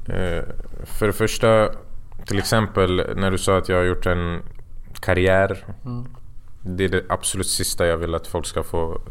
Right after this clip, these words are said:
Speaker 1: det intrycket. Jag har inte gjort en karriär.
Speaker 2: Fast du har gjort
Speaker 1: Eh,
Speaker 2: karriär.
Speaker 1: jag ty-, politik är inte ett yrke och då kan man inte göra en karriär, liksom, utan det jag har gjort är att jag har fått förtroende utav våra medlemmar att, eh, representera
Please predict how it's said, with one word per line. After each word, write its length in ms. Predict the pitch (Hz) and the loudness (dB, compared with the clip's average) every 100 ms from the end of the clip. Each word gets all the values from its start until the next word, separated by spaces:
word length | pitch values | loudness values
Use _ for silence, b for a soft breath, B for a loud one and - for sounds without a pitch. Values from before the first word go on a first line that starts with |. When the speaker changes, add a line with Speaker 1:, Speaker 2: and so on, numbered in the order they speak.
| - - | -8 -6
Speaker 1:
det 160 | 87 85 | -2 0
intrycket. 720 | 82 - 95 - 92 - - - | 0 0 -2 0 -2 0 -2 -4
Jag 380 | 92 85 85 82 | -2 2 4 4
har 120 | 85 | 4
inte 200 | 82 87 | 0 -2
gjort 140 | 85 | -2
en 100 | 87 - | 0 2
karriär. 360 | 90 90 90 - B B B B B B | 2 2 0 0 B B B B B B
Speaker 2:
Fast 120 | 110 | 0
du 60 | 117 | 2
har 120 | 120 | 4
gjort 140 | 143 85 | 6 4
Speaker 1:
Eh, 60 | |
Speaker 2:
karriär. 380 | - 110 110 113 - - - - - - - - 90 | 2 2 0 -2 -4 -6 -6 -8 -6 -6 -6 -6 -2
Speaker 1:
jag 280 | 95 98 95 | 4 4 4
ty-, 140 | 110 | 0
politik 540 | - - 95 - 101 98 | -2 0 2 2 2 2
är 60 | |
inte 200 | 90 85 | 2 0
ett 100 | 82 | -2
yrke 460 | - 92 - 98 85 | 0 0 0 0 2
och 140 | 82 | 2
då 100 | 82 | -2
kan 160 | - 85 | -2 -2
man 100 | 82 | -2
inte 180 | 80 85 | 0 0
göra 200 | 82 82 | 0 0
en 60 | |
karriär, 400 | 80 85 87 87 | -2 0 2 2
liksom, 300 | 80 80 90 | 0 -4 -4
utan 240 | 82 87 82 | -2 -2 0
det 80 | 85 | 2
jag 340 | 87 87 85 | 4 4 2
har 120 | 85 | 2
gjort 300 | 87 90 - | 0 0 0
är 160 | 80 80 | 0 2
att 180 | 76 82 | 0 0
jag 120 | 80 | 0
har 140 | 80 | 0
fått 200 | - 82 | -2 -4
förtroende 540 | - 82 95 85 80 78 | -4 -2 0 0 0 -4
utav 260 | - 80 | -2 -2
våra 180 | 80 80 | 0 -2
medlemmar 720 | 82 82 85 82 80 78 80 - - | -2 0 0 0 -2 -4 -6 -8 -8
att, 360 | 82 - - - B B B B B B - | -8 -8 -12 -12 B B B B B B -4
eh, 160 | 85 | 0
representera 800 | 82 80 82 85 80 82 80 78 | 0 0 0 0 0 2 2 2